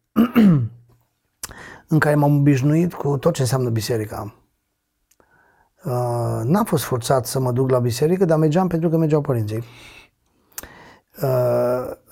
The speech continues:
Dumnezeu a pus pasiunea și obsesia asta pentru muzică în viața mea de la un,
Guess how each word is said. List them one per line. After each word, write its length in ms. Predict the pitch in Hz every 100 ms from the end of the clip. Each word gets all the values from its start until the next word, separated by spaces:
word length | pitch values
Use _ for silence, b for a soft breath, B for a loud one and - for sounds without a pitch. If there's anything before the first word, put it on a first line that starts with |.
| -
Dumnezeu 420 | 147 147 131 190
a 80 | 151
pus 420 | - 156 - - - 151 -
pasiunea 520 | 131 120 - 170 135
și 160 | 113 117
obsesia 440 | 104 - 127 135
asta 200 | 117 120
pentru 280 | 113 117 123
muzică 440 | 131 131 123 117
în 60 | 117
viața 320 | 127 135 127
mea 140 | 127
de 140 | 120 123
la 160 | 120
un, 220 | 120 117